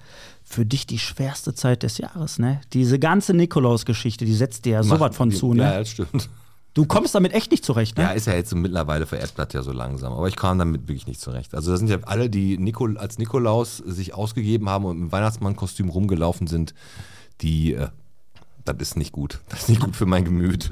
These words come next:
Speaker 1: Wa-, wa-, wa-, was hast du dagegen? Lass den Kindern doch ihre Träume.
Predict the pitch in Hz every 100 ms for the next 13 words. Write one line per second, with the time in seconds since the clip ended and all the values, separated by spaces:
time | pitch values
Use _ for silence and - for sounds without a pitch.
0 | 110 175 202 208 170 - 160 262 196 127
1 | 110 101 98 - - - - 143 196 294
2 | 214 147 131 127 113 139 120 - 240 254
3 | 127